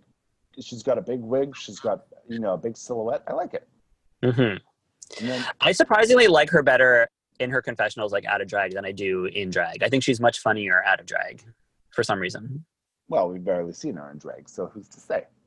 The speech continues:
Speaker 2: I am.
Speaker 1: <laughs> She is a New York legend. She's applied for the show, as I say, s-, like, for years and years and years. They never thought she would get on, and here
Speaker 2: Yeah.
Speaker 1: she is.
Speaker 2: Yeah.
Speaker 1: And, uh,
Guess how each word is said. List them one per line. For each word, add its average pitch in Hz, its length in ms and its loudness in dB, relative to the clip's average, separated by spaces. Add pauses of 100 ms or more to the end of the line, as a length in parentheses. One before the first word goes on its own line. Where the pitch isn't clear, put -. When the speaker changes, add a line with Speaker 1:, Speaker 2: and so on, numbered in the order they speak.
(800)
Speaker 2:
I 480 140 2
am. 92 220 -2 (680)
Speaker 1:
<laughs> 117 120 -8 (1000)
She - 160 -4
is 269 180 0
a 156 460 2
New 143 160 -4
York 135 260 0
legend. 85 600 -6 (280)
She's 131 220 -10
applied 127 400 -2
for - 80 -18
the 120 80 -8
show, 113 220 -2
as 98 120 -6
I 98 40 -6
say, 110 480 -2 (400)
s-, - 220 -20 (100)
like, 90 240 -6 (140)
for 98 100 -12
years 151 340 -8
and 143 140 -6
years 113 240 -6
and 92 140 -6
years. 87 160 -6
They 110 100 -12
never 120 180 -6
thought 117 200 -8
she - 80 -14
would 92 140 -8
get 85 160 -6
on, 76 360 -8 (260)
and - 80 -18
here 117 140 -4
Speaker 2:
Yeah. 104 180 4 (160)
Speaker 1:
she 98 80 -8
is. - 260 -20 (680)
Speaker 2:
Yeah. 104 200 4
Speaker 1:
And, - 220 -20
uh, 82 160 -4